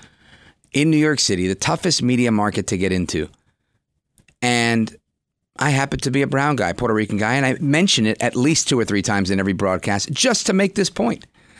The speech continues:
So that if anybody thinks that I'm a, a white guy, they won't. So that they know that it's not racist.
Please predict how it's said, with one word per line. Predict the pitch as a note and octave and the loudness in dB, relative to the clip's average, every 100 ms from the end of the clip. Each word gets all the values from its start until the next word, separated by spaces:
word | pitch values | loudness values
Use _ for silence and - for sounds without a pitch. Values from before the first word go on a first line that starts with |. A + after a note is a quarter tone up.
| - | -14
So | - C3 | -4 0
that | C3 | 2
if | B2+ B2+ | 0 0
anybody | C#3 E3+ F3 F3+ F3+ | 0 0 0 0 0
thinks | E3 E3 - | 0 0 0
that | B2 | 0
I'm | B2 C3 | 2 2
a, | C3 C3+ | 2 0
a | B2 | -2
white | D3+ A#3+ | 0 -2
guy, | - G2 A#2 D#3+ - _ | 0 0 0 -2 -10 _
they | D3+ F3+ | -2 0
won't. | E3 D3+ A#3+ B2 - - - - - _ _ _ _ - - | 0 2 0 0 -6 -12 -18 -20 -20 _ _ _ _ -20 -14
So | - - | -2 0
that | G3 F3 | 0 2
they | F#3+ G3+ | 2 2
know | B3+ F#3 - _ _ _ _ _ | 2 0 -2 _ _ _ _ _
that | F3+ F3+ F#3+ | -4 -2 -2
it's | F#3 - | -2 0
not | D#3 D#3+ - | 2 0 -2
racist. | - F#3+ B3 - - - | -2 0 2 0 -2 -6